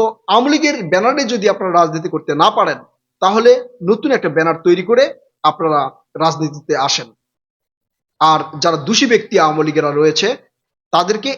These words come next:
একবারে ছাঁটাই করে দেন। যারা অপরাধে যুক্ত, এই যে বর্তমান আইনে বা অতীতের যে ঘটনাগুলো ঘটেছে আন্দোলন সহ, যারা এর সাথে যুক্ত তাদেরকে ছাঁটাই করে দিয়ে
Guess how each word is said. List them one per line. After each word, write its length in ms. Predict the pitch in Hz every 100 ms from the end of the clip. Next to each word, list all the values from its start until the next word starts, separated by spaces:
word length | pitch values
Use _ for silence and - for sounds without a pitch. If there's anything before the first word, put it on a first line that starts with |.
| -
একবারে 360 | 190 190 196
ছাঁটাই 320 | - - 262
করে 200 | - 170
দেন। 140 | 127 117 _ _ _ _ _ _ _
যারা 240 | 147 175 180
অপরাধে 680 | 175 170 190 185 180 185
যুক্ত, 540 | 165 175 - - 175 165 -
এই 140 | 165
যে 440 | 156 170 160 - _ 151
বর্তমান 400 | 156 160 170 170
আইনে 480 | 156 170 190 180 175
বা 180 | 156 160
অতীতের 460 | 160 156 160 170
যে 120 | 151
ঘটনাগুলো 500 | 156 156 190 175 165
ঘটেছে 640 | 147 156 147 160 151 - _ -
আন্দোলন 340 | 156 160 160
সহ, 360 | 156 180 214 202
যারা 180 | 160 156
এর 60 |
সাথে 220 | 147 147
যুক্ত 260 | 139 160 170
তাদেরকে 320 | 156 160 160
ছাঁটাই 240 | 151 151 160
করে 180 | 160
দিয়ে 240 | 156 202